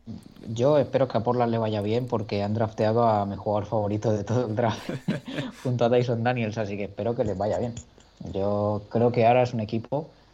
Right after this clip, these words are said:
sin faltar, es un equipo que sí ilusiona verlo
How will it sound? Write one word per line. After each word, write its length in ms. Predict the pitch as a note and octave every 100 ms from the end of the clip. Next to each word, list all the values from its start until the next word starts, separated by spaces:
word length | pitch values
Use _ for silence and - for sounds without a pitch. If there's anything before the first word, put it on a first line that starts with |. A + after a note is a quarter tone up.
| _ _ _ _ _ _ - _
sin 280 | - D3 D3
faltar, 460 | - F#2 - A#2+ F3
es 60 | A#2+
un 100 | A#2+
equipo 320 | A2+ A#2 C#3+
que 160 | A2 G2
sí 380 | - B2 C#3
ilusiona 400 | A#2+ G#2 G2+ G2
verlo 300 | F2+ E2+ D2+